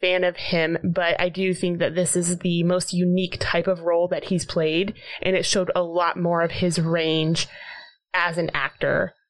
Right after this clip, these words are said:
Um, and then I do, I also, of course, I have to just give credit to Viola Davis because,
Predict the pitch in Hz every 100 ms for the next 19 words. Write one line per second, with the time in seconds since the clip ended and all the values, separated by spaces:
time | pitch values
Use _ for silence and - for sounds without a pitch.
0 | _ _ - 170 165 156 156 156 165 _
1 | _ _ - - 185 190 180 175 170 175
2 | - 180 180 180 185 180 180 - _ _
3 | 180 190 190 190 190 190 180 180 - 190
4 | 180 175 - - 185 175 - 190 180 175
5 | 175 170 170 165 - 175 170 175 175 170
6 | 165 175 170 165 - 175 - 175 165 165
7 | 165